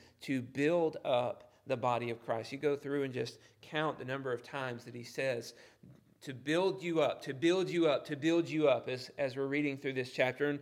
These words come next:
we're not even gonna read all of them 'cause there's even more at the end of this chapter that we're not gonna get into today. But, but as you're, as we're reading, just notice that key phrase, building up.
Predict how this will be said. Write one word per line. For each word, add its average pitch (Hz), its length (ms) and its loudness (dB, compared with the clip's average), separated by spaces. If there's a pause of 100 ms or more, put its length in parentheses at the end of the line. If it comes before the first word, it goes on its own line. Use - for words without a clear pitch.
(160)
we're 156 80 2
not 165 160 6
even 156 120 4
gonna 156 140 4
read 147 220 4
all 131 180 8
of 127 80 -2
them 127 140 -4
'cause 117 200 -4
there's 131 200 0
even 143 180 -2
more 135 320 -2 (220)
at 127 100 -2
the 127 120 -4
end 151 120 -2
of 139 60 -4
this 120 140 -6
chapter 117 340 -4
that 120 140 -4
we're 135 80 -8
not 127 160 -6
gonna 123 120 -8
get 135 160 -6
into 160 320 -6
today. 107 440 -12 (320)
But, 165 360 0
but 180 240 0
as 202 260 4
you're, 220 140 0
as 226 200 4
we're 233 100 0
reading, 226 340 2
just 208 220 0
notice 196 440 4
that 165 420 2
key 190 260 -4
phrase, 131 720 0 (920)
building 139 440 2
up. - 300 -4